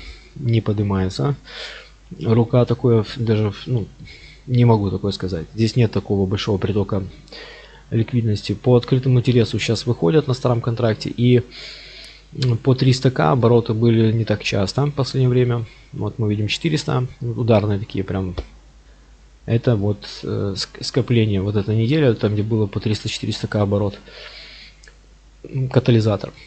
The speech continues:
Потом добавили ещё на расширение и периодически вот простреливают. Вот две таких сессии по триста К.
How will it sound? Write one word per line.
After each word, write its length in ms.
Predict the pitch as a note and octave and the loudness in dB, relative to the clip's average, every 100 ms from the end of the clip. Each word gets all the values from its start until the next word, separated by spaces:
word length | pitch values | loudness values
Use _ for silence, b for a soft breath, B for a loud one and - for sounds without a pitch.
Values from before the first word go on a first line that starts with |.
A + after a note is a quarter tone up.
| - - | -10 -6
Потом 300 | A#2+ A2 G2+ | -2 -2 0
добавили 420 | G#2 B2+ C#3+ D#3 | 2 2 2 2
ещё 180 | D3 D3+ | 0 0
на 80 | |
расширение 560 | C#3 C3 C#3 C3+ B2+ B2 | -2 -2 0 0 2 -2
и 420 | - C#3 C#3+ C#3 - - - - | -4 -2 0 0 -4 -16 -20 -6
периодически 500 | B2+ G#2+ A2+ A2 - | 0 2 2 0 -2
вот 180 | G2+ G2+ | -6 -6
простреливают. 640 | - G2+ - A2+ G2 F#2+ - - B B B B | -4 -4 0 0 0 -6 -12 -18 B B B B
Вот 280 | D3+ D3 - | 2 2 2
две 260 | B2+ C#3 B2+ | 6 6 6
таких 340 | - - A2+ | 2 -4 -6
сессии 420 | - D#3+ C#3+ B2 | -2 -2 -2 -4
по 160 | A2 A2+ | -4 -4
триста 380 | A#2+ A2+ - G#2+ | -2 -2 -2 -2
К. 300 | - G#2 | -2 -4